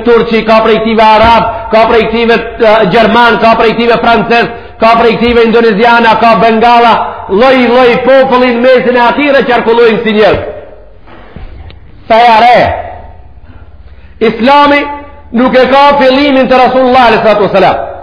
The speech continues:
Islami nuk e ka fillimin te Muhammed Mustafa alayhi salatu wasalam. Islami e ka fillimin Lauhi Mahfuz. Islami e ka fillimin në qiellin e shtatë. E pastaj nëpërmjet Adem alayhis salamit,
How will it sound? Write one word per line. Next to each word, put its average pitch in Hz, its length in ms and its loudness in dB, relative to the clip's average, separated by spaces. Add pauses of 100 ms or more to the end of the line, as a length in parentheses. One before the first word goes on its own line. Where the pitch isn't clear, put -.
(400)
Islami 285 480 0
nuk 269 140 -2
e 262 100 2
ka 269 220 2
fillimin 254 380 0
te 240 100 0
Muhammed 240 320 0
Mustafa 226 400 0 (120)
alayhi 208 180 -2
salatu 202 280 0
wasalam. 185 460 -2 (240)
Islami 240 640 0
e 214 40 0
ka 240 320 2
fillimin 240 480 0
Lauhi 240 320 2
Mahfuz. - 520 0 (960)
Islami 240 480 2
e 247 160 2
ka 262 160 2 (100)
fillimin 254 440 0
në 247 160 2
qiellin 262 300 2
e 240 120 0
shtatë. - 540 -2 (400)
E 202 120 2
pastaj 254 520 2
nëpërmjet 277 520 2
Adem 269 360 2
alayhis 254 320 2
salamit, 240 440 2